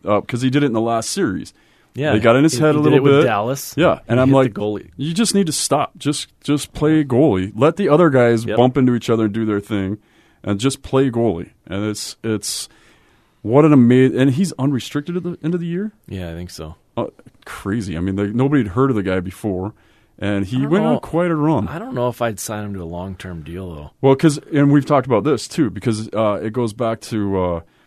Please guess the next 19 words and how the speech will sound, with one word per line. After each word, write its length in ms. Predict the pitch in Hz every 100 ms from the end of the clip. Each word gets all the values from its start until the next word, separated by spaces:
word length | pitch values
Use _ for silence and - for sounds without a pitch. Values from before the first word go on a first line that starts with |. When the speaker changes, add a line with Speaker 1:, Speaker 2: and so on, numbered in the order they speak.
| _ 110
Speaker 1:
Jim 300 | 113 117 110
Carey 640 | - 107 95 92 92 98 _ _ _ _ -
and 600 | 95 90 90 87 90 -
Boucher 680 | 107 101 - 110 95 92 95 -
and 140 | 101
these 140 | 101
guys 280 | 98 110 107
that 80 | 104
have 140 | 95
gone 260 | 95 110 107
on 160 | 107 107
it. 120 | 98
They've 140 | 110
had 220 | 110 117 -
amazing 680 | 107 107 117 123 127 135 127
playoff 420 | - 131 117 -
runs 280 | 110 107 101
one 420 | 110 104 120 120
year 380 | 104 98 92